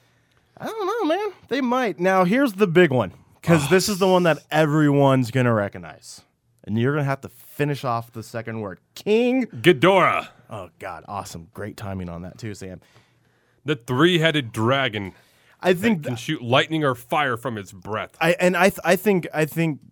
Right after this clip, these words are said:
Speaker 1: I'm just gonna call him the King, <laughs> is more, is probably the most recognizable villain against Godzilla.
Speaker 2: I would have to argue against that one.
Speaker 1: Who would you say is the most recognizable villain against Godzilla then?
Speaker 2: King Kong.
Speaker 1: But that's like a crossover series.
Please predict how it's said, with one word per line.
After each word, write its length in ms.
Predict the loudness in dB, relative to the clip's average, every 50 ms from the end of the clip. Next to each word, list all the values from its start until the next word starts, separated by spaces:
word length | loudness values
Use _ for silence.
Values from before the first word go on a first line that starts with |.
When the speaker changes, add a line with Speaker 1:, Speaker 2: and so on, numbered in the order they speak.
| _ _ _ _ _ -20 -20 -20 _ _ -16 -12 -6
Speaker 1:
I'm 140 | -2 -2 -2
just 140 | -2 -2 -4
gonna 120 | -6 -6
call 180 | 0 2 2 2
him 100 | 2 0
the 80 | -4
King, 500 | -6 -4 -2 0 2 2 2 2 0 -2
<laughs> 60 | -2 -2
is 600 | -2 -2 0 0 -2 0 2 2 4 4 4 4
more, 320 | 4 4 4 4 2 2
is 200 | 2 0 0 0
probably 360 | 2 2 4 4 4 4 2 2
the 200 | 0 0 2 4
most 240 | 4 4 2 2
recognizable 680 | 0 0 0 0 0 0 0 0 -2 -2 -2 -2 -2 -2
villain 440 | -2 -2 0 0 2 0 0 -2
against 420 | -4 -6 -6 -4 -4 -4 -4 -4 -4
Godzilla. 520 | -2 -2 -2 -4 -6 -8 -10 -10 -14 -16 _ _ _ _ _ _ _ _ _
Speaker 2:
I 220 | -12 -6 -4 -2 -2
would 80 | -2
have 100 | -2 -4 -4
to 60 | -4
argue 240 | -2 -2 -2 -2 -4
against 260 | -6 -6 -8 -8 -8
that 160 | -10 -10 -10 -12
one. 140 | -16 -20 -20 _ _ _
Speaker 1:
Who 180 | -2 2 2 2
would 120 | 2 2
you 60 | 0 -2
say 180 | -2 0 0
is 100 | 0 0
the 60 | -2
most 180 | -2 -2 -2 -2
recognizable 540 | -4 -4 -4 -4 -4 -4 -4 -6 -8 -10 -8
villain 340 | -8 -8 -6 -6 -6 -8 -10
against 300 | -10 -12 -12 -12 -12 -12
Godzilla 380 | -12 -12 -10 -10 -10 -10 -10 -10
then? 160 | -12 -14 -14 _ _ _
Speaker 2:
King 180 | -10 -10 -8 -6
Kong. 380 | -4 -4 -2 -2 -4 -4 -8 -10 _ _ _ _ _ _ _ _ _ _ _ _ _ _ _ _ _ _ _ _ _ _ -20 -20 _ _ -20 -20 _ _
Speaker 1:
But 260 | -2 2 2 2 2
that's 200 | 2 -2 0 0
like 140 | -2 -2 -2
a 60 | -4
crossover 680 | -4 -2 2 4 4 4 4 4 2 2 2 2 -2 -4
series. 580 | -2 0 0 0 0 -2 -4 -10 -16 -20 -20